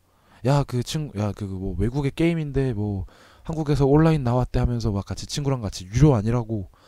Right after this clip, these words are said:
하면서 막 무료라고 하면서 막 친구랑 같이 갈 순 있을 것 같아요. 근데 그게 <clears throat> 현재 오버워치를 뛰어넘어서 e스포츠를 가져올 수 있을지가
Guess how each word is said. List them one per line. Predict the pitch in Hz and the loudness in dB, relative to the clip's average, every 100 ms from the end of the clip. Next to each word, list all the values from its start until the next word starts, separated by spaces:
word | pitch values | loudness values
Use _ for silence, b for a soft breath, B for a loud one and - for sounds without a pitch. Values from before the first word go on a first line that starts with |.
| b | b
하면서 | 110 107 98 | -6 -4 -4
막 | 92 90 b b | -6 -10 b b
무료라고 | 98 117 147 117 113 | 0 2 4 2 -2
하면서 | 110 98 | -2 -4
막 | 92 87 _ _ _ | -6 -10 _ _ _
친구랑 | - 147 135 113 | -14 -8 -8 -8
같이 | 90 - 90 - _ _ _ | -12 -12 -12 -14 _ _ _
갈 | 107 | -4
순 | 139 113 | -4 -4
있을 | - | -6
것 | - | -6
같아요. | 82 - 80 | -4 -4 -2
근데 | 120 120 104 98 - b b b b b b b b b b b _ | 2 4 2 -2 -18 b b b b b b b b b b b _
그게 | - - 120 156 135 117 87 - _ | -14 -10 2 2 4 0 -4 -12 _
<clears throat> | - - - - | -4 -4 -4 2
현재 | 170 160 160 | 2 4 4
오버워치를 | 135 131 135 151 - 120 | 4 6 6 4 4 0
뛰어넘어서 | 143 139 113 107 101 104 92 - _ b b b b | 4 4 4 2 0 -2 -4 -12 _ b b b b
e스포츠를 | 135 - - 143 - 127 117 107 | -2 2 2 2 0 0 0 -2
가져올 | - 117 123 | 0 2 4
수 | 110 | 2
있을지가 | 98 95 87 113 92 | -4 -8 -6 -6 -8